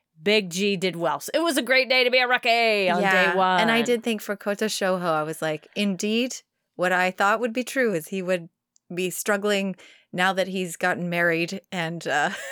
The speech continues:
Speaker 2: all
Speaker 1: Well,
Speaker 2: the press with that. It's gonna
Speaker 1: just
Speaker 2: be
Speaker 1: on
Speaker 2: a
Speaker 1: day
Speaker 2: little
Speaker 1: one.
Speaker 2: <laughs> Just on day one.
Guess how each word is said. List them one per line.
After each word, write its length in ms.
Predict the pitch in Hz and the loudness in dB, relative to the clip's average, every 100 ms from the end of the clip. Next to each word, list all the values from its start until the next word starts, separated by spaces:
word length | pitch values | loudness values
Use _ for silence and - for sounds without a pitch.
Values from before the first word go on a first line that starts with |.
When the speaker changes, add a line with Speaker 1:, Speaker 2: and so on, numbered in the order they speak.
| - - - 226 | -12 -12 -6 0
Speaker 2:
all 80 | 277 | 4
Speaker 1:
Well, 140 | 294 | 4
Speaker 2:
the 40 | 254 | 2
press 240 | 196 - | 0 0
with 160 | 208 208 | -4 0
that. 260 | 190 190 - | 2 2 0
It's 160 | 190 | -6
gonna 220 | - 208 | -2 0
Speaker 1:
just 60 | 285 | 2
Speaker 2:
be 80 | 247 | 2
Speaker 1:
on 40 | |
Speaker 2:
a 40 | 220 | 2
Speaker 1:
day 60 | - | 0
Speaker 2:
little 100 | 160 | -2
Speaker 1:
one. 280 | 131 117 - | -6 -8 -14
Speaker 2:
<laughs> 100 | _ | _
Just 320 | 233 - - - | -6 -6 -12 -4
on 80 | 226 - | -4 -2
day 140 | 214 202 | -4 -2
one. 320 | 196 - | -4 -4